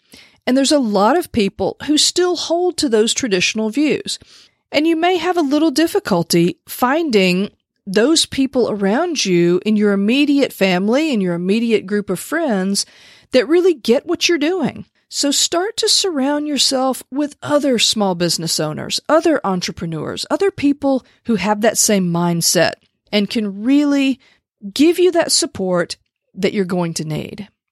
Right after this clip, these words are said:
Now, the next thing that makes so much sense to me that so many of the coaches have talked about is implementing as many systems as possible to streamline your process.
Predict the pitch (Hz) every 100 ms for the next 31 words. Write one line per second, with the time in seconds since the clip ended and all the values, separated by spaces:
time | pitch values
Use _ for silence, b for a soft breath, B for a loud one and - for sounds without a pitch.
0 | _ 226 214 262 320 339 - - 214 190
1 | 185 175 - 175 175 175 170 - 214 202
2 | - - 302 285 220 - - 196 - -
3 | 170 156 151 B B B - 233 - 339
4 | 381 359 330 277 208 - 185 175 - 180
5 | 175 - 202 - 170 175 160 160 - _
6 | _ _ _ 262 262 247 233 - _ _
7 | _ _ 262 330 370 403 349 233 220 214
8 | 220 220 - 185 202 220 349 - - 160
9 | - - 226 339 349 - - 277 - -
10 | - 349 - 175 160 165 - - 277 -
11 | - - 311 339 330 214 160 85 - -
12 | _ 202 - 151 - - 73 - - -